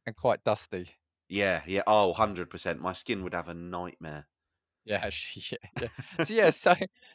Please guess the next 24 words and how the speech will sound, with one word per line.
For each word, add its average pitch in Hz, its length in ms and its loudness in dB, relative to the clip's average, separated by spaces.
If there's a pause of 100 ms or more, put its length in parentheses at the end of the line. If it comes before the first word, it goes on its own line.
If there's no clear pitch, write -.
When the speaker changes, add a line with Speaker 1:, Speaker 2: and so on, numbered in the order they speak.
Speaker 1:
so, 185 340 4 (100)
yeah, 160 220 6 (420)
point 185 240 4
number, 147 300 0 (360)
actually, 147 260 4
no, 131 160 4
in 110 240 -4
ter-, 135 440 0
times 117 280 -2
it'd - 100 -10
be 101 100 -10
three. 107 260 -4
Yeah, 113 200 -2
so, - 180 -8
so 135 240 0
far, 117 240 0
yeah, 113 160 -2
those 123 260 0
are 110 40 -10
my 107 140 -4
ones. 98 400 -8
Dinosaurs, 143 760 0
medieval, 107 840 -10
and 101 380 -10